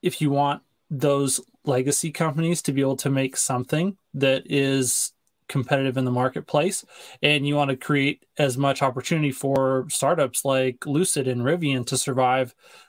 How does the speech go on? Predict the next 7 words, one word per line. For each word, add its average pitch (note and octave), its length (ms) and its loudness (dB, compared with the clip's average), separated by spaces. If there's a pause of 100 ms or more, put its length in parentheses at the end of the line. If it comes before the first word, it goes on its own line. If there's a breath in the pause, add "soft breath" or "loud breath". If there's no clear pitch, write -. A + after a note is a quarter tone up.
then C#3+ 540 0 (880)
doing, D3+ 680 0 (260)
like, C#3 220 2
taking F#3 320 0
the D3+ 80 0
high D#3 220 0
road C3+ 360 0